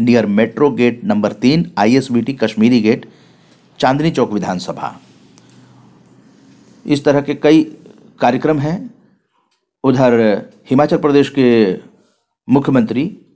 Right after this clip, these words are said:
जयराम ठाकुर नुक्कड़ सभा को एड्रेस करेंगे, जी ब्लॉक, तीन नंबर चुंगी, लाल कुआं पुल,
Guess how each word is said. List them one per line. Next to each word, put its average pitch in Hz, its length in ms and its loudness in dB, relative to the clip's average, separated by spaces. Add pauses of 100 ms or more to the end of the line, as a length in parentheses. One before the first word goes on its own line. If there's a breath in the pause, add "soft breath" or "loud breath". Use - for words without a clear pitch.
(200)
जयराम 110 420 0
ठाकुर 117 500 -6 (880)
नुक्कड़ 156 260 0
सभा 135 260 -2
को 110 160 0
एड्रेस 101 300 0
करेंगे, 113 540 -2
जी 120 280 0
ब्लॉक, 104 380 0 (1400)
तीन 175 320 4
नंबर 120 320 2
चुंगी, 127 520 0 (140)
लाल 120 300 2
कुआं 120 300 0 (840)
पुल, 143 220 2